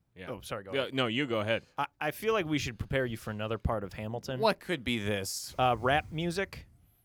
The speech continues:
Speaker 2: Um, I don't, I don't know if it's, like, anything you've really heard before.
Speaker 3: What? What do you mean?
Speaker 2: So,
Speaker 3: So it, it's music sung by,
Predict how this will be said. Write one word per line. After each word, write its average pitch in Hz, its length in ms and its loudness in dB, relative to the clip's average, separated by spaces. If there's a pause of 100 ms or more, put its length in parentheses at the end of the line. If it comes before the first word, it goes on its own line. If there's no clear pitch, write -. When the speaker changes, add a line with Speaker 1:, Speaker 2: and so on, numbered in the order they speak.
(120)
Speaker 2:
Um, 120 600 -2 (160)
I 135 80 -2
don't, 165 380 2 (340)
I 175 80 2
don't 196 120 6
know 190 120 10
if 170 80 4
it's, 147 140 0
like, 147 180 6
anything 151 420 0
you've 127 200 0
really 113 360 2
heard 208 300 0
before. 381 540 2 (100)
Speaker 3:
What? 269 240 4 (300)
What 349 160 2
do 339 80 0
you 349 80 2
mean? 339 320 2 (540)
Speaker 2:
So, 220 420 8
Speaker 3:
So 208 180 12
it, 156 140 10
it's 156 180 4
music 147 320 4 (100)
sung 131 300 2
by, 113 400 6